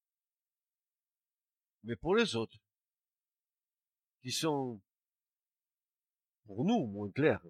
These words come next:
mais pour Dieu très clairs, nous avons besoin de comprendre. Nous avons besoin de la révélation. Pour beaucoup de gens, les prophéties bibliques représentent un mystère, un punch et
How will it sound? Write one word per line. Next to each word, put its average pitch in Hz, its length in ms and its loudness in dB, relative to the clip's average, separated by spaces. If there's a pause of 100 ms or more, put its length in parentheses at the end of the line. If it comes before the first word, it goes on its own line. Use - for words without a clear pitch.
(120)
mais 101 360 -6
pour 98 160 -14
Dieu 107 140 -8
très 107 200 -10
clairs, 165 260 0 (1300)
nous 104 180 -6
avons 107 180 -4
besoin 101 300 -6
de 147 100 -6
comprendre. - 400 -18 (840)
Nous 98 200 -8
avons 104 220 -6
besoin 98 300 -4
de 107 120 -6
la 107 100 0
révélation. 104 600 -6 (760)
Pour 135 180 -2
beaucoup 143 340 0
de 120 120 0
gens, 214 320 4 (440)
les 131 120 4
prophéties 170 500 2
bibliques 165 460 4 (600)
représentent 147 680 4
un 139 80 4
mystère, 165 580 8 (880)
un 131 120 4
punch 156 560 8 (1120)
et 170 200 6